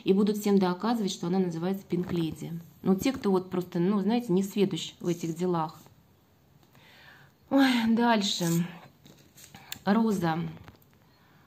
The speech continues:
Английская леди Эмма Гамильтон. Милые мои, так и хочется сказать. Леди Эмма Гамильтон. Вообще другой цветок, другой оттенок.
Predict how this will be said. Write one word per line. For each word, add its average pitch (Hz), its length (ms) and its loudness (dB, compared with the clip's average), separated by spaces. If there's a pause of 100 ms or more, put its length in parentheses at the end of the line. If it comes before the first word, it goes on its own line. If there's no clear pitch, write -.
(140)
Английская 208 1080 2 (320)
леди 233 460 2
Эмма 208 400 2
Гамильтон. 170 840 0
Милые 220 500 0
мои, 190 520 2 (140)
так 175 220 -6
и - 20 -10
хочется 185 480 -6
сказать. 170 540 -4 (640)
Леди 240 580 0
Эмма 190 320 2
Гамильтон. 170 760 -6
Вообще 185 440 -2
другой 175 360 -4
цветок, 190 600 -6 (580)
другой 190 480 4
оттенок. 175 640 -4